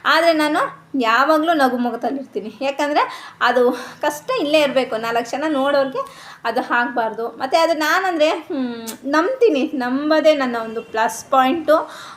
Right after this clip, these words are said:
ಆ, ಗೊತ್ತಾಗಲ್ಲ ನನಗೆ. ಫಸ್ಟ್ ನಾನು almost ನಾನು ಬಂದು ವಾತಾವರಣ ಆ ಥರ ಇದೆ, ಆ, ನಂಬಲ್ಲ, ನಂಬಿಡ್ತೀನಿ, ಆಮೇಲೆ ಬೇಜಾರು ಮಾಡ್ಕೋತೀನಿ, ಆಮೇಲೆ ಲೈ-, ಅಯ್ಯೋ ಇಷ್ಟೇನಾ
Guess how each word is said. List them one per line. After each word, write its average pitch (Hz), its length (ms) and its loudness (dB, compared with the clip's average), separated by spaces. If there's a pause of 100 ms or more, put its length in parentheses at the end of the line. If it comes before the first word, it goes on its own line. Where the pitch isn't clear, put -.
(100)
ಆ, 240 320 2
ಗೊತ್ತಾಗಲ್ಲ 294 640 2
ನನಗೆ. 233 240 -4
ಫಸ್ಟ್ 294 340 -8
ನಾನು 240 320 -2
almost 254 280 -6
ನಾನು 294 200 0
ಬಂದು 311 320 0
ವಾತಾವರಣ 277 580 2
ಆ 233 80 -2
ಥರ 240 300 -6
ಇದೆ, 233 640 -8
ಆ, 320 100 2
ನಂಬಲ್ಲ, 349 500 2
ನಂಬಿಡ್ತೀನಿ, 240 720 -4 (380)
ಆಮೇಲೆ 254 260 -2
ಬೇಜಾರು 262 340 2
ಮಾಡ್ಕೋತೀನಿ, 262 640 -2 (320)
ಆಮೇಲೆ 427 280 0
ಲೈ-, 311 260 -2
ಅಯ್ಯೋ 415 200 2
ಇಷ್ಟೇನಾ 294 800 2